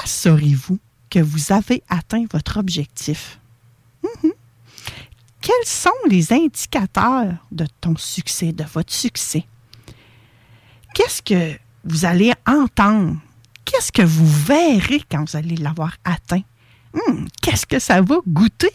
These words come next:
aussi ? Allez-vous toucher à quelque chose en particulier ?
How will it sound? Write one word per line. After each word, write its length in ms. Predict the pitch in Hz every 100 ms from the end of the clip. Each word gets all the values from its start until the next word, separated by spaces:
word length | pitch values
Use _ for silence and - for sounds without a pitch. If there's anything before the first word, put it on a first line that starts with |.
| 285
aussi ? 440 | 165 - - 214 - _ _ _ _ _ _ _ - _ _
Allez-vous 380 | - 170 175 196 -
toucher 300 | - - - 453
à 100 | 185
quelque 240 | - 165
chose 240 | - 208 202
en 100 | 160
particulier ? 800 | - - - - 180 175 175